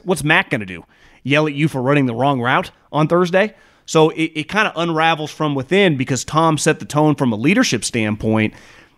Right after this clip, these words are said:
that's unreplaceable. And it, it, it shows now their talent. I mean, their margin for error was already so slim. They were gonna have to win games, what, like, seventeen to fifteen? And if Mac's gonna play,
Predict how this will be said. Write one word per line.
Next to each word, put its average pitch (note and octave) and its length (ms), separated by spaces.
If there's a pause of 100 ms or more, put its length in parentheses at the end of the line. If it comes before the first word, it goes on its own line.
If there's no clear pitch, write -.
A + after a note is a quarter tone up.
that's - 260 (100)
unreplaceable. F3 800
And C#3 100
it, C#3 120
it, C#3 240
it G#2+ 60
shows F#3+ 600 (360)
now E3 180
their C#3 140
talent. F#3 600
I C3 100
mean, B2+ 160
their B2+ 80
margin D3 340
for D3 140
error D3 160
was A#2+ 160
already D3+ 320
so C3+ 180
slim. B2 380
They B2+ 80
were B2 80
gonna B2+ 100
have C#3 140
to B2 80
win C#3 280
games, B2+ 500 (360)
what, C3+ 220
like, G#2+ 160
seventeen D3 560
to A#2 80
fifteen? A#2+ 560
And B2 140
if A2+ 100
Mac's D3+ 320
gonna B2 180
play, C3 500